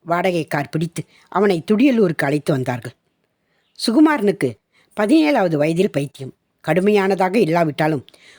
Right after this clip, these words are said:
ஒருவித கிறுக்குத்தனம் பிடித்து கொண்டதாக சொல்வார்கள். தயாளனின் குடும்பம் லட்சுமி அக்காவின் வீட்டிற்கு குடிவந்தபோது சுகுமாரனுக்கு இருபத்தி நான்கு வயது. லட்சுமி அக்கா மூன்று அறைகளை வாடகைக்கு விட்டிருந்தாள். முதல் நாள் பார்த்தபோது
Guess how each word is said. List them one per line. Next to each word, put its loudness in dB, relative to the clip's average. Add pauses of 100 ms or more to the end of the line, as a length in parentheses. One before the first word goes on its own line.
ஒருவித 0
கிறுக்குத்தனம் -2
பிடித்து 0
கொண்டதாக -2
சொல்வார்கள். -2 (720)
தயாளனின் 0
குடும்பம் 0 (220)
லட்சுமி 2
அக்காவின் 0
வீட்டிற்கு -2
குடிவந்தபோது 0 (440)
சுகுமாரனுக்கு 2
இருபத்தி -2
நான்கு 0
வயது. -6 (1000)
லட்சுமி 0
அக்கா -6 (160)
மூன்று 2
அறைகளை 0
வாடகைக்கு -2
விட்டிருந்தாள். -8 (760)
முதல் 0
நாள் -4
பார்த்தபோது -4